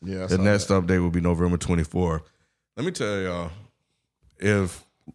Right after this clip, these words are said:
Speaker 2: Zion's impact isn't noticed now, that team is garbage.
Speaker 1: Yes, sir.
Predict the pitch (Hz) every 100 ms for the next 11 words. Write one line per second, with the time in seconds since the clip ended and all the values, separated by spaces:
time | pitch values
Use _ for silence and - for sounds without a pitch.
0 | _ _ - 85 143 196 170 139 127 143
1 | 139 131 123 - 113 117 107 117 113 110
2 | - _ _ 73 87 107 123 135 _ _
3 | _ _ _ _ _ 208 277 - 92 87
4 | 80 - - _ _ _ - 139 87 76
5 | - - - _ 85 101 113 104 92